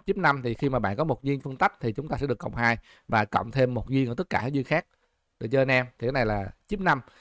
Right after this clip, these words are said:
Còn chip bảy thì nó sẽ cộng đủ ba duyên luôn. Được chưa anh em? Và lúc đó thì anh em sẽ mạnh hơn nữa. Nên là nếu như anh em thực sự muốn chơi hết rực lửa thì cái duyên thứ ba của vũ khí anh em phải lấy phân tách. Tiếp theo là anh em lấy thêm cái, ờ, chip, có thể là chip loại lửa hoặc là chip phân tách,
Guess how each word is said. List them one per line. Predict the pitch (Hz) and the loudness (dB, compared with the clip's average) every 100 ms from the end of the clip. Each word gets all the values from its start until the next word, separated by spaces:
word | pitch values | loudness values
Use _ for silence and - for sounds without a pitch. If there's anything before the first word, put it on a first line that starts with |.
| _ | _
Còn | 120 - | -2 -2
chip | - | 0
bảy | - 113 | 2 2
thì | 160 | 2
nó | 143 | 2
sẽ | 147 | 2
cộng | - 101 120 | 2 -2 0
đủ | 107 | -4
ba | 160 156 | 2 2
duyên | 143 143 139 | 4 0 2
luôn. | 139 131 _ _ _ - | 0 -2 _ _ _ -4
Được | 127 | 0
chưa | |
anh | 139 | 2
em? | 135 123 | 2 0
Và | 117 | -2
lúc | 160 | 0
đó | 160 | 2
thì | 170 | 2
anh | 131 | 0
em | 120 | -2
sẽ | 135 | 0
mạnh | 92 | -2
hơn | 123 131 127 | 0 -2 -2
nữa. | 113 156 _ _ | -8 -10 _ _
Nên | 139 139 | 0 2
là | 123 | 2
nếu | 151 254 | 0 2
như | 208 | 0
anh | 156 | 0
em | 147 | -2
thực | 139 - | -4 -10
sự | 110 | -8
muốn | 117 165 | -6 -6
chơi | - 143 | -6 -6
hết | - | -4
rực | 113 | -6
lửa | 113 110 175 - - | -4 -6 -8 -12 -8
thì | - 127 117 | 2 2 2
cái | - 143 196 - | 2 2 2 -4
duyên | 185 175 156 | 2 4 4
thứ | 196 | 4
ba | 165 147 | 6 6
của | 123 | 4
vũ | 117 | 2
khí | 139 156 | 0 0
anh | 143 | 0
em | 139 117 | -2 0
phải | 110 | -2
lấy | 131 | -2
phân | 160 139 | -4 -4
tách. | 143 - _ _ _ _ | -2 -2 _ _ _ _
Tiếp | 220 247 | 0 4
theo | 160 | 4
là | 139 | 6
anh | 110 127 | 4 4
em | 135 127 | 0 2
lấy | 147 - | 0 2
thêm | 156 127 123 | 2 0 2
cái, | 127 135 185 220 - - | 0 2 0 -6 -18 -20
ờ, | - 110 107 104 110 _ | -4 -2 0 -2 -6 _
chip, | 233 247 _ _ _ _ | -4 -4 _ _ _ _
có | 202 | 2
thể | 151 | 4
là | 139 | 4
chip | - 202 | 2 2
loại | 120 | 2
lửa | 120 107 170 | 4 2 0
hoặc | 135 | -2
là | 110 | -4
chip | 180 | -6
phân | 156 | -6
tách, | 139 202 | -2 -2